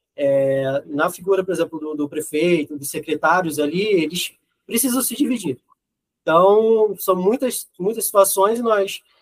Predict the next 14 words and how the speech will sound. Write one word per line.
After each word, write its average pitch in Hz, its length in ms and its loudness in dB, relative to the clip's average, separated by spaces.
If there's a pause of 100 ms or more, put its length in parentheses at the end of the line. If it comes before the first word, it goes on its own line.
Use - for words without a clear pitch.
(140)
então, 190 280 0 (300)
precisamos 208 580 0
fazer 202 240 -4
o 214 60 -4
seguinte, 208 320 -6
pri-, 226 180 -12 (340)
principalmente, 208 800 0 (140)
é, 151 300 -2
discorremos 208 580 0
o - 40 -20
que 226 120 0
era 170 100 2
a 160 40 0
lei, 156 300 -4